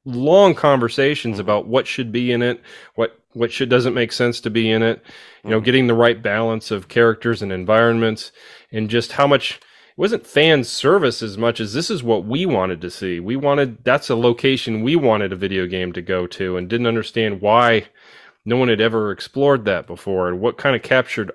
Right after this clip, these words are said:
Speaker 1: our imaginations and seemed epic about that world. And so maybe that has been something that resonates, is you can maybe tell that there's a lot of love for the property in it, and it's
Speaker 2: Yeah.
Speaker 1: not just slapped on there.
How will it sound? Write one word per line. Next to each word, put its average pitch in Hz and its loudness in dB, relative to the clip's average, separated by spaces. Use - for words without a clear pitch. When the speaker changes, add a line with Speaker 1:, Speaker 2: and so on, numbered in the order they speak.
Speaker 1:
our 127 4
imaginations 92 -4
and 90 -12
seemed 107 -6
epic 110 -6
about 90 -6
that 92 -6
world. 95 0
And 107 -4
so 117 2
maybe 147 2
that 131 0
has 127 0
been 123 -2
something 135 -2
that 123 -2
resonates, 127 0
is 104 -8
you 113 -2
can 107 -6
maybe 110 -4
tell 113 0
that 107 -6
there's 107 -2
a 101 -4
lot 98 -2
of 98 -2
love 101 -2
for - -12
the 90 -8
property 143 -4
in 156 -2
it, 160 -2
and 104 -8
it's 95 -10
Speaker 2:
Yeah. 98 -8
Speaker 1:
not 107 -6
just 123 -6
slapped - -4
on 135 0
there. 156 -4